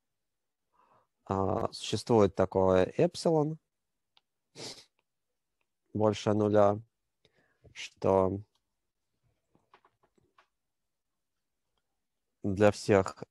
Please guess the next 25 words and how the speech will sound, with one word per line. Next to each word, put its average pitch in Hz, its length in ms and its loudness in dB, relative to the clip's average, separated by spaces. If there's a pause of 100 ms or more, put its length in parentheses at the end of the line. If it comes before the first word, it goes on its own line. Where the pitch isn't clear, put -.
(120)
дельта 98 760 2 (1900)
большего 101 560 0
нуля 156 460 -2 (760)
найдется 107 520 2
такое 95 600 0
x. - 480 -6 (960)
Давайте 110 380 2
я 98 40 -2
скажу, 98 280 -2
поскольку 104 420 -2
этот 104 260 2
x - 220 -8
выбирается 101 420 2
в 95 40 -6
зависимости 98 540 -2
от 98 80 0
дельты, 143 260 0
давайте 95 320 0
я 95 80 -4
напишу, 95 240 -8
что - 180 -6
это 101 140 -4
x - 320 -6
от 95 180 -4
дельта 156 380 -4